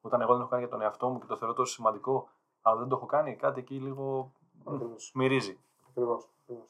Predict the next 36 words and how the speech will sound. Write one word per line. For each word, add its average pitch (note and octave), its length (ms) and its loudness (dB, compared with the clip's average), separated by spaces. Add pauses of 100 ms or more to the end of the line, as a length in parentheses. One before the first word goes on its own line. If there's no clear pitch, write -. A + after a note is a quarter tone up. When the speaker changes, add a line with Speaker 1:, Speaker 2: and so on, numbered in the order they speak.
(320)
Speaker 1:
Τέλεια, D3 260 2
είπες C3 220 0
κάτι E3+ 180 0
πάρα E3 200 6
πολύ D3 200 -2
σημαντικό, G2+ 420 -4 (560)
Κωνσταντίνε, F#2+ 520 -8
το - 100 -18
οποίο - 180 -16
θέλω A#2+ 220 -8
έτσι A#2+ 140 -12
λίγο B2 120 -4
να B2+ 60 -2
το B2 60 -20
συζητήσουμε. G2+ 560 -16 (400)
Είπες C3+ 340 -4
ότι A2 220 -10
ο, G2+ 160 -4 (120)
ο G#2+ 100 -12
κωδικός G#2 460 -4
σου, A2 360 -12
ο - 60 -20
κωδικός A2 360 -6
σας G2+ 120 -6
μάλλον, F#2 360 -6
του G2 160 -14
life G2+ 240 -4
coach, G2+ 200 -2 (360)
είναι A#2+ 340 -4
άλλες C3 300 2
υπηρεσίες A2 600 -6
ψυχικής - 400 -18
υγείας. G#2+ 340 -10
Το G#2 80 -6
λέω A2+ 120 -6
σωστά; - 440 -2